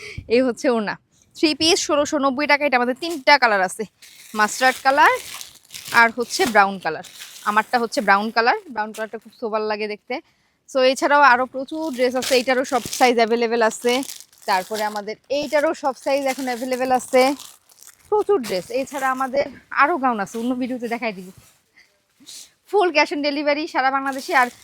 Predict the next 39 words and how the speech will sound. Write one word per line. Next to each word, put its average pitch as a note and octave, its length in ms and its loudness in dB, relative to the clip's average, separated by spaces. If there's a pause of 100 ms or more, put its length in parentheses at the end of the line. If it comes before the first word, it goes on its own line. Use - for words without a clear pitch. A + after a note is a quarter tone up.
(140)
আমরা B3+ 200 2
যে C4 100 -2
অফারে, C#4 420 4 (340)
সারপ্রাইজ C#4+ 380 2
অফারে C#4+ 260 -4
যে C#4 160 -8
গাউনটা C4 280 0
দেখাচ্ছিলাম, C#4 460 -2 (260)
গোলাপি A#3+ 260 0
কালার, B3+ 300 4
এটার A3+ 240 0
হোয়াইট G3+ 240 2
কালারটা G#3+ 280 -2
হচ্ছে G3+ 220 -6
এটা। D#3 120 -6 (1040)
থার্টি C#4 280 4
এইট C4+ 140 0
থেকে D4+ 180 -2
ফর্টি C4+ 360 0
এইট D4 100 0
সব D#4+ 320 4
অ্যাভেলেবেল G3+ 440 2
আছে। - 220 -6
এটা C4 420 2
কতক্ষণ C4 400 -4
থাকবে B3+ 260 -2
তা A#3 160 2
জানি B3 220 0
না, C#4+ 120 -2
কারণ B3 220 0
আমাদের G#3+ 280 -4
এটা G#3+ 160 -2
সারপ্রাইজ G#3 420 -2
অফারে G#3+ 240 -2
যাচ্ছে। G#3+ 300 -4 (380)
সারপ্রাইজ A3+ 400 4
অফার G#3 260 2
মানে A3+ 240 2
হচ্ছে C4 260 -4